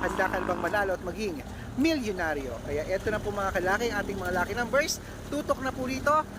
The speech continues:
Kaya eto na po, umpisa natin sa two digit lucky numbers. Ang two digit lucky numbers mo ay number two at number eight. Ayan po yung una. Ang pangalawa po, number nine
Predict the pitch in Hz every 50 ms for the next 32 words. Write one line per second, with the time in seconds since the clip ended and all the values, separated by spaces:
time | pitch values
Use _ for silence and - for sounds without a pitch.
0 | - - 170 175 185 185 - - 226 233 233 254 240 254 - 247 247 - 220 214
1 | - 214 - 233 214 214 214 214 214 - 190 - - - - 330 330 339 330 285
2 | - 294 311 302 - - - - - - - - 208 202 196 190 190 - 233 233
3 | 226 214 190 160 147 139 135 123 - - - - - - - - - - - 208
4 | 214 - 311 311 294 302 294 254 - 262 - - 226 262 285 277 269 247 277 262
5 | 220 196 185 - - 175 175 160 175 190 202 208 196 - - - - - 240 302
6 | 339 339 311 240 226 190 147 107 - - - - - - - - - - 311 311
7 | 320 320 320 320 - - - - - 220 220 - 214 220 226 220 202 196 208 -
8 | 180 175 208 214 175 - - - 185 175 180 185 185 - 190 180 175 165 156 143
9 | 147 151 139 - - - - - - - - - - - - - - 220 220 -
10 | - 226 214 202 196 185 170 160 - - 196 165 - - - - - - 262 302
11 | 330 302 247 190 170 143 123 - - - - - - - - 208 254 269 285 302
12 | 302 302